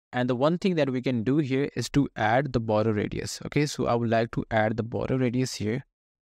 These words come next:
So this would be maybe twenty P X, or we can go here with the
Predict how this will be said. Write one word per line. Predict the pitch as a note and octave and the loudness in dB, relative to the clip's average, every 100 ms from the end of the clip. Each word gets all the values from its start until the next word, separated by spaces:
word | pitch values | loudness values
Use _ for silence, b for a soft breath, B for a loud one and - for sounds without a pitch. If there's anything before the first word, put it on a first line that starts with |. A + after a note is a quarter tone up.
| _ _ | _ _
So | - | -4
this | A2 A#2 B2 - | 0 2 2 2
would | B2+ B2 | 0 0
be | B2 A#2+ A#2+ A#2+ A#2+ _ _ _ _ _ _ _ _ - | 2 2 2 0 -2 _ _ _ _ _ _ _ _ -6
maybe | A2+ A2 A2 G#2+ | 0 2 2 0
twenty | - G#2+ A2 C#3+ | 0 2 2 0
P | C#3 C#3 D3+ | 2 2 2
X, | - - - _ _ _ _ _ _ _ - | 0 -12 -16 _ _ _ _ _ _ _ -4
or | A2 | -2
we | G#2+ A2 | 2 2
can | A#2 A2 | 2 2
go | A2 A2+ | 2 2
here | A2 A2+ A2+ | 2 2 2
with | |
the | G#2+ | 2